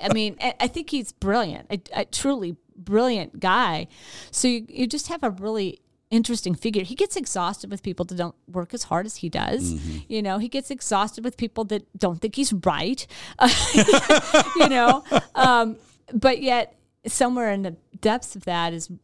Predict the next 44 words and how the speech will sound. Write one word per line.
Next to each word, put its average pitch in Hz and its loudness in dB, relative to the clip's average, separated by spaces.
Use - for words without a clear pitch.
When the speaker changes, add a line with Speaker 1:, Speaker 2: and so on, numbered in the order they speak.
Speaker 1:
feeling 190 -4
like 170 -8
he's 175 -8
been 170 -4
called 160 -4
to, 156 -4
to 170 -2
respond 160 -4
to 156 -12
the 165 -6
true 156 -6
church. 160 -8
Speaker 2:
Mm. 147 -4
Speaker 1:
So, 165 -4
Speaker 2:
Wow. 165 -4
Speaker 1:
and, 196 -2
and 185 -6
to - -14
respond 156 -2
to 175 0
how, 170 -2
how 175 0
God 147 2
has 156 -4
called 160 -2
on 156 -2
his, - -10
on 170 -4
his 160 -4
life. 214 0
And 190 -4
he's 202 -6
willing 233 -2
to 180 -6
sacrifice 180 -4
himself 170 -6
for 269 -4
that, - -12
you 165 -2
know, 147 -6
if - -12
you 160 -10
will. 143 -8
Speaker 2:
Mm. 85 -4